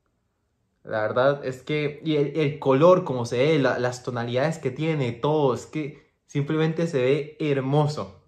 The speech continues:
Y bueno, una de las razones principales por la que lo quería, ¿verdad? Es porque un detalle muy interesante es que este Funko técnicamente levita, no ocupa base, su propia base en la capa. Así que vamos a ver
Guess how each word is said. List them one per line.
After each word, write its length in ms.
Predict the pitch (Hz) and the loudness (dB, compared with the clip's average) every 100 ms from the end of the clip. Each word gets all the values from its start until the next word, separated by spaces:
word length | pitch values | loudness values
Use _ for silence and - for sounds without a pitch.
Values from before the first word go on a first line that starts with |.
| - | -6
Y 120 | 233 | 4
bueno, 240 | 214 226 | 6 6
una 160 | 208 190 | 2 2
de 60 | |
las 80 | 180 | 0
razones 280 | 139 151 156 | 0 -2 -4
principales 560 | - 143 147 123 156 165 | -6 -6 -2 0 0 -2
por 160 | 127 | -4
la 160 | 117 110 | -4 -4
que 220 | 120 113 | -6 -4
lo 200 | 110 107 | -4 -6
quería, 520 | - 113 120 156 196 | -8 -6 0 0 0
¿verdad? 400 | 123 104 117 139 | -4 -2 0 0
Es 140 | 123 - | 0 -4
porque 720 | - 143 143 127 113 107 104 | -4 -4 -2 -2 0 -2 -2
un 100 | 117 | -2
detalle 280 | 143 151 156 | -2 -2 -2
muy 100 | 160 | -2
interesante 400 | 165 135 139 151 | -2 -4 -4 -6
es 80 | 147 | -10
que 100 | 160 | -10
este 160 | 156 | -8
Funko 300 | 147 165 175 | -6 -6 -6
técnicamente 640 | 175 165 170 143 147 180 165 | -6 -8 -6 -6 -6 -6 -4
levita, 680 | 123 117 143 175 220 226 - | -4 -2 -2 -2 -6 -6 -10
no 180 | 120 120 | -10 -8
ocupa 840 | 123 135 131 135 123 - - - | -8 -6 0 0 0 -6 -18 -20
base, 460 | - 127 143 170 214 | 0 2 2 0 -4
su 420 | 208 113 98 95 | -6 -10 -10 -6
propia 320 | 123 117 135 | -4 0 2
base 540 | 123 127 131 135 131 139 | 2 2 0 -2 0 -2
en 100 | 165 | 0
la 200 | 117 - | -2 0
capa. 380 | 143 147 208 196 - | 0 0 -4 -8 -14
Así 240 | 110 113 | -14 -6
que 80 | 127 | -4
vamos 180 | 123 131 | -2 0
a 80 | 117 | 0
ver 260 | 127 131 | 0 -4